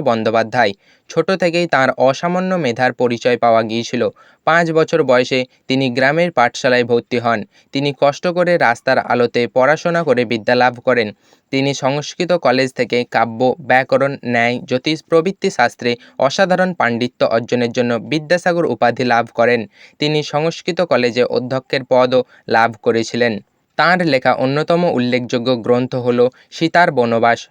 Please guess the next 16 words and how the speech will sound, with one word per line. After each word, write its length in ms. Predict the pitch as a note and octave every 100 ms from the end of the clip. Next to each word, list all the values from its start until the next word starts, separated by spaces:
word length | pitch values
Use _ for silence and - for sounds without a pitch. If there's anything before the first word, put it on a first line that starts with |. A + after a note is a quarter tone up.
| -
শকুন্তলা 600 | - C#3 D#3 D#3 D#3+ D#3+ E3
প্রভৃতি। 500 | - D3 C3+ - A2+ - _ _ _ -
তিনি 200 | E3+ E3
শিশুদের 500 | - C3+ - D#3 E3
জন্য 200 | C#3 C#3+ C#3+
বর্ণপরিচয় 800 | B2 A#2 A#2+ A#2 B2+ A#2 C3+ A#2+
বই 220 | A2+ A#2
লিখেছিলেন। 540 | A#2 A#2+ A#2 A#2+ A#2 G2+ - _ _
তিনি 160 | D3+ D#3
বিধবা 400 | C3 B2+ C3 C#3
বিবাহ 300 | B2+ A2+ A#2+ B2+
প্রচলন 520 | - A#2+ A#2 C#3+ D3+ D#3
করেন। 260 | D#3 D3+ D#3+ _ _ -
এছাড়া 360 | E3 F#3 F3 E3+
তিনি 240 | C3+ C3
প্রথম 300 | C3 B2+ C3